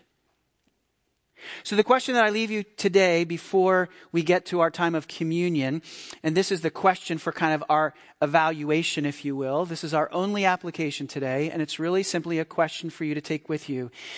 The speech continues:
It's, do you experience a rhythm with rest in your life? Are you a Cessna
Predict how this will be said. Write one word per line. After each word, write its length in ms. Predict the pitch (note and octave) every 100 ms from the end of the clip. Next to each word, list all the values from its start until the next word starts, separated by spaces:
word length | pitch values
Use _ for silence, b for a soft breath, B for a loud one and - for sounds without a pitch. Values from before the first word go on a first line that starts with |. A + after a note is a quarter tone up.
| B -
It's, 220 | D#3 -
do 200 | - E3
you 260 | F#3+ G#3+
experience 960 | A#3 - - - F#3+ E3+ C#3+ C3+ C3+ - B B B -
a 100 | C#3+
rhythm 720 | C3+ E3+ C#3+ C3 B2 B2 B2 b b -
with 220 | C#3+ B2+
rest 640 | C3 A#2 A#2 - - - _ _ -
in 140 | C3
your 180 | B2 B2+
life? 440 | - - - - _ _ _ _ _ _ _ _ _ _ _ _ _ _ _ B B B B _ _ _ _ _ _ -
Are 120 | E3+
you 200 | G3+ A3+
a 60 | G3
Cessna 720 | - G3 G3+ - G#3+ G#3+